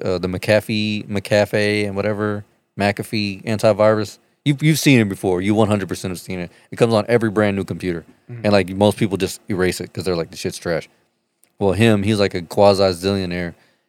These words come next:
Speaker 1: And his thing was he would hire, like, the ugliest maids he could find. Or maybe not. Maybe that wasn't his thinking, but they were the ugliest people I've ever seen.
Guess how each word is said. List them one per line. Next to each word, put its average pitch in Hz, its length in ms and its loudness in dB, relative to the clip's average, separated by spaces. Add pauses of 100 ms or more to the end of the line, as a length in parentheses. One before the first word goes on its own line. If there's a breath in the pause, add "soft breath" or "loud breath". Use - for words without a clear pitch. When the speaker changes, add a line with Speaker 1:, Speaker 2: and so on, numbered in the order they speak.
(140)
Speaker 1:
And 98 100 -4
his 104 140 0
thing 104 220 -2
was 92 160 -2
he 104 80 -2
would 98 100 0
hire, 98 260 4
like, 90 220 -2
the 92 180 -6
ugliest 92 520 -2
maids 92 260 -6
he 98 80 -6
could 92 140 -10
find. 95 440 -8
Or 110 120 -4
maybe 110 300 -4
not. 85 180 -4
Maybe 110 240 0
that 104 120 8
wasn't 92 260 0
his 87 100 -8
thinking, 90 280 -6
but 82 120 -8
they 95 80 -2
were 95 100 -2
the 87 100 -6
ugliest 87 320 -6
people 85 220 -8
I've 85 100 -4
ever 80 140 -10
seen. 87 260 -14